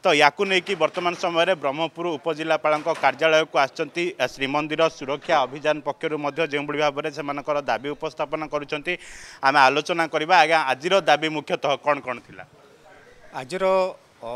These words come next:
Speaker 2: ଏଇ ମୁଖ୍ୟ ଦାବି ଭିତରେ ଥିଲା କି ଶ୍ରୀର-, ଶ୍ରୀମନ୍ଦିର, ଅ, ହେଉଛି ଜଗନ୍ନାଥ ଓ-, ଚାରି କୋଟି ଓଡ଼ିଆଙ୍କର ପ୍ରାଣକେନ୍ଦ୍ର। ଭଗବାନ ବିଷ୍ଣୁଙ୍କର ବାସ-, ବାସସ୍ଥାନ ସେଟା। ତାକୁ ସୌନ୍ଦର୍ଯ୍ୟକରଣ ନାଁରେ,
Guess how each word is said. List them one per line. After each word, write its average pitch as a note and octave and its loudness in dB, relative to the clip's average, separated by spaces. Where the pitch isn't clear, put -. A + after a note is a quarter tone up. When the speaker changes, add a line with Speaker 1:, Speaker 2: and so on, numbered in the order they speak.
Speaker 2:
ଏଇ C3 -10
ମୁଖ୍ୟ D3+ -6
ଦାବି D#3+ -2
ଭିତରେ D#3+ -10
ଥିଲା D#3 -6
କି G3+ -12
ଶ୍ରୀର-, D#3 -10
ଶ୍ରୀମନ୍ଦିର, F3 -6
ଅ, C3+ -10
ହେଉଛି D3 -10
ଜଗନ୍ନାଥ D3 -4
ଓ-, C3 -10
ଚାରି B2+ -6
କୋଟି F#3 -8
ଓଡ଼ିଆଙ୍କର D3+ -4
ପ୍ରାଣକେନ୍ଦ୍ର। C3 -6
ଭଗବାନ D3+ -6
ବିଷ୍ଣୁଙ୍କର F3 -6
ବାସ-, D3 -6
ବାସସ୍ଥାନ C#3+ -6
ସେଟା। G2 -12
ତାକୁ G3 -4
ସୌନ୍ଦର୍ଯ୍ୟକରଣ F3 -2
ନାଁରେ, E3+ -2